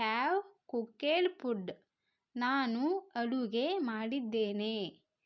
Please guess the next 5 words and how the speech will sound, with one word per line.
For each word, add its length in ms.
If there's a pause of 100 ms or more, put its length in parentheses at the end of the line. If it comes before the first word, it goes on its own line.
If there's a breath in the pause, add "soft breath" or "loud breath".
(380)
I 220 (160)
have 320 (540 loud breath)
cooked 520 (120)
food. 240 (720)
ನಾನು 460